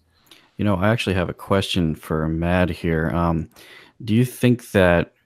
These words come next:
um, this actually goes for all you guys, but, um, I wanted to see what Matt would say about it from an econ perspective. Do you think that the multi-kilobuck market,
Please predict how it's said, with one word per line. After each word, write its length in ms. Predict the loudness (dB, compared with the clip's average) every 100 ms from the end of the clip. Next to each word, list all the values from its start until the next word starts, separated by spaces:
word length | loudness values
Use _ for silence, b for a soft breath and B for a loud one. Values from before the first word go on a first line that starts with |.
| -6
um, 560 | -4 -2 -2 -2 -4
this 200 | -4 -2
actually 220 | -4 -4 -4
goes 160 | -4
for 140 | -4 -6
all 120 | -4
you 100 | -4
guys, 320 | -4 -4 -6
but, 260 | -4 -4 -4 -8
um, 540 | -6 -4 -6 -8 -12 _ -8
I 80 | -4
wanted 240 | -2 -2
to 60 | -6
see 180 | -8 -6
what 220 | -6 -6
Matt 260 | -6 -4
would 120 | -6 -6
say 180 | -4
about 220 | -2 -2 -4
it 120 | -4
from 320 | -4 -4 -8 -8
an 220 | -6 -6
econ 360 | -8 -6 -4 -4
perspective. 480 | -6 -2 -2 -2 -6
Do 80 |
you 60 | -8
think 340 | -2 0 0
that 220 | 2 2 0 B B B B -4
the 100 | -2
multi-kilobuck 1400 | 2 0 0 0 -2 -4 -14 -6 -2 -2 0 0 -2 _
market, 520 | -4 -2 -2 -4 -6